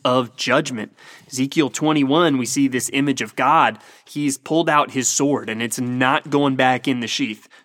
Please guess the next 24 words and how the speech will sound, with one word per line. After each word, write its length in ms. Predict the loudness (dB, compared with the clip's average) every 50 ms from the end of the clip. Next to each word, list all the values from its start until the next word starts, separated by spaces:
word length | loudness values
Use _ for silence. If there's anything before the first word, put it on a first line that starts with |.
| _ _
Judgment 540 | 0 0 0 0 0 -2 -2 -2 -2 -2 _ _ _ _
is 540 | 2 2 4 4 2 2 0 -2 -4 -12 _ -20 _ _ _ _ _
coming. 380 | -6 -2 -2 -2 -2 -4 -10 _ _ _ _ -20 -20 -20 _ _
And 160 | -10 -8 -6
in 80 | -6 -8
chapter 380 | -4 -2 -2 -2 -2 -4 -8 -8
twenty-two, 720 | -6 -2 -2 0 0 0 -2 -2 0 2 2 2 2 0
even 400 | 0 -2 -2 -2 0 -2 -4 -4 _ -20 -20 _
starting 380 | -14 -4 0 0 0 2 2 0
in 80 | 0
verse 240 | 2 0 0 0 -2
six, 460 | -2 0 0 0 -2 -4 -6 -14 -14 _ -20 -20 _ _ _
it 140 | -4 -2 2
really 360 | 2 2 2 2 -2 -4 -6 _ _ _ _ _ _ -20 -14 -2
goes 300 | 2 4 4 4 4 2
into 200 | 2 2 0 -4
detail 760 | -8 _ _ -2 -2 -2 -2 -4 -6 -4 -4 -6 -8 -12 _ _ -20 -20 _ _ _
on 380 | -2 0 0 0 0 -2 -6 -10 _ _ _ _ _ _ -12
just 180 | -6 -4 -2 -2
a 60 | -2
lot 340 | -2 0 2 2 4 4 2
of 140 | 0 -2
the 100 | -4 -6
sin 640 | -4 -4 -2 -2 0 2 2 2 2 0 -4 -10